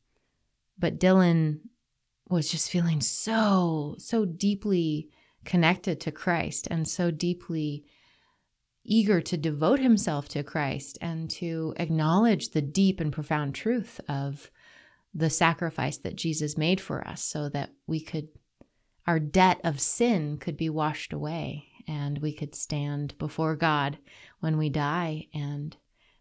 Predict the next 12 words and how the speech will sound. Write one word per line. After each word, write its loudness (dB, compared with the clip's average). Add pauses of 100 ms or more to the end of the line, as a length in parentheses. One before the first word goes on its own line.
be 2
welcomed 0
into -6
the -4
kingdom -6
of -14
heaven. -8 (1900)
And 0 (1160)
I 0
was, 0
you 4
know, 2